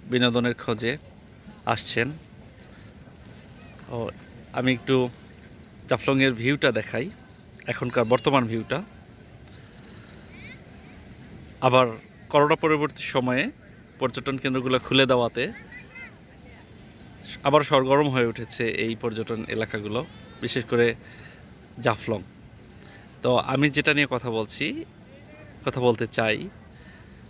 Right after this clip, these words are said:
জাফলং অনেকেই দেখেছেন, অনেকেই ঘুরেছেন, এখানে এসে ছবিও তুলেছেন। অত্যন্ত মনোমুগ্ধকর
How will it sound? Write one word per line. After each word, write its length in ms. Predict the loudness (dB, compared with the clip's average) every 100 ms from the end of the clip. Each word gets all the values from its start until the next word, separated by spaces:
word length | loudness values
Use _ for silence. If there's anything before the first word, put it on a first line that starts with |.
| -2
জাফলং 300 | 0 2 2
অনেকেই 320 | 2 0 0
দেখেছেন, 640 | -2 -4 -6 -4 -6 -6 -6
অনেকেই 340 | -6 -6 -6
ঘুরেছেন, 500 | -4 -4 -2 -4 -6 -12 -20 -20 -20 -20 -20 -20 -20 -20 -20 -20 -20 -14 -6
এখানে 280 | -2 2 2
এসে 160 | 0
ছবিও 320 | -2 2 4 2
তুলেছেন। 480 | 0 -4 -4 -4 -6 -8
অত্যন্ত 560 | -8 -4 -6 -2 -2 -2 -8 -20 -20 -18 -18 -20 -20 -20 -20 -20 -20 -10 0
মনোমুগ্ধকর 680 | 2 2 2 0 0 0